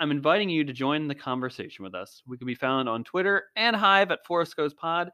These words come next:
You can also follow us on Facebook, Instagram, YouTube, and TikTok just by searching Force Ghost Conversations. We look forward to connecting with you on those platforms. Also,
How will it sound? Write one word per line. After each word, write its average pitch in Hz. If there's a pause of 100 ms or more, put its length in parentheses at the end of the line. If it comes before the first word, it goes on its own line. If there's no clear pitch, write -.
(280)
You 131
can 175
also 190
follow 170
us 165
on 131
Facebook, 151 (220)
Instagram, 147
YouTube, 143 (260)
and 240
TikTok 113 (360)
just 185
by 165
searching 123 (220)
Force 117
Ghost 104
Conversations. 101 (420)
We 214
look 254
forward 214
to -
connecting 208
with 170
you 156
on 143
those 120
platforms. 90 (760)
Also, 180